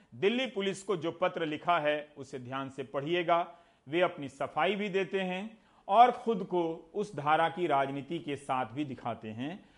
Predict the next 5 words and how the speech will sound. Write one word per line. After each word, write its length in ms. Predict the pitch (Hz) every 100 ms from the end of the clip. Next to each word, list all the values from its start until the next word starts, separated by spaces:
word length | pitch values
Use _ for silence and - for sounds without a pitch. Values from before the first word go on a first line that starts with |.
| _ -
जिससे 340 | 117 139 175 156
गोदी 380 | 135 175 175
मीडिया 400 | 156 139 131 135 135
के 180 | 143 135
कार्यक्रमों, 640 | 123 120 120 156 160